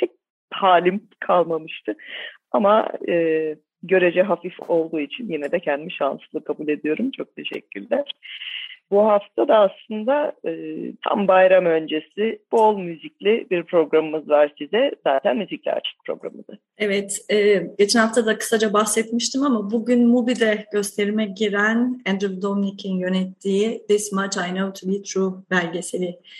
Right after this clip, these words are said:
Speaker 2: için aslında bir parçayla girdik. Dinlediğimiz parça Hollywood'du. Nick Cave and the Bad Seeds'in albümünden, Ghostage albümündeki son parça. Hollywood.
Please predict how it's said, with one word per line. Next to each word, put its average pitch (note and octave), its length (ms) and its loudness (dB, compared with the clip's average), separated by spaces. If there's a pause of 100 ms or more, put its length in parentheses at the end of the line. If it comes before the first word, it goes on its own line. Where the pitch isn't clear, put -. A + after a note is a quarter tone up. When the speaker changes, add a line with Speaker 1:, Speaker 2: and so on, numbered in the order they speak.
(260)
Speaker 2:
için G#3+ 220 2
aslında F#3 340 -2
bir F#3 120 -4
parçayla F3+ 480 -2
girdik. F#3+ 380 -2
Dinlediğimiz G#3 460 0
parça G#3 280 0
Hollywood'du. G3 1040 0
Nick F#3+ 280 -4
Cave F3+ 140 -2
and F3+ 120 -2
the F#3+ 120 0
Bad E3 180 -2
Seeds'in F3 760 -6 (120)
albümünden, F3 1040 -2
Ghostage G3+ 500 0 (380)
albümündeki E3 680 -4
son F#3+ 260 2
parça. D3 360 -4 (680)
Hollywood. F#3+ 380 0